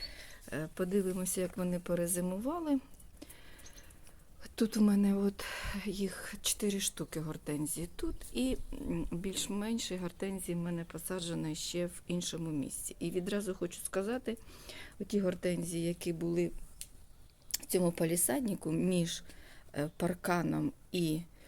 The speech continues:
е, будівлею, будинком, е, ці гортензії краще перезимували. Вони були в мене вкриті, так. Е, є деякі гілочки попідсихали,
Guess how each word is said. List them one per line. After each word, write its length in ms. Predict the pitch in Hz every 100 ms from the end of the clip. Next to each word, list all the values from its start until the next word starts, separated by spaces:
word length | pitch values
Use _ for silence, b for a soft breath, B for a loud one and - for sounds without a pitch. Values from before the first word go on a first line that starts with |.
| B B
е, 180 | 139 147
будівлею, 840 | 143 175 180 208 294 302 151 143 170 - - - - - -
будинком, 580 | 170 151 151 - 147 175 B B B B -
е, 160 | 127 147
ці 320 | - 226 240
гортензії 760 | 190 180 220 226 220 180 190 170 -
краще 460 | 185 160 - -
перезимували. 840 | - 139 135 - 143 147 127 127 143
Вони 240 | 180 180
були 320 | 202 320 349
в 100 | 330
мене 200 | 285 269
вкриті, 540 | 269 - 247 240 - -
так. 280 | 208 208 - B B B B B B B B -
Е, 440 | - 165 160 156 156 -
є 460 | - 247 254 190 160 - - 147 -
деякі 460 | 151 160 156 -
гілочки 680 | 165 156 151 - - 160 151
попідсихали, 920 | - - - - - 170 - 381 339